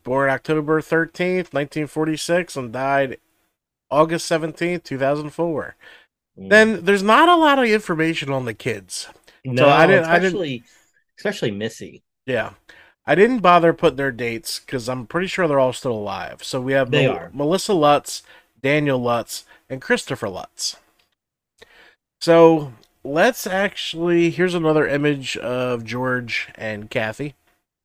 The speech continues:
Speaker 1: in the very seventies gear.
Speaker 2: Oh, yeah. Look at that. I want that polyester shirt. It's calling my name.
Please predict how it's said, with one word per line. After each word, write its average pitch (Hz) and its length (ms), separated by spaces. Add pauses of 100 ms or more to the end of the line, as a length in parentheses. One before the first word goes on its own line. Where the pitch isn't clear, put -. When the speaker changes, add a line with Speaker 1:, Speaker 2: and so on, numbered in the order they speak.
(280)
Speaker 1:
in 120 120
the 113 80
very 113 320
seventies 110 600
gear. 110 360 (500)
Speaker 2:
Oh, 107 180
yeah. 92 380
Look 110 140
at 127 60
that. 104 100
I 131 60
want 117 240
that 113 160
polyester 104 500
shirt. 95 340
It's 98 100
calling 101 360
my 92 160
name. 92 460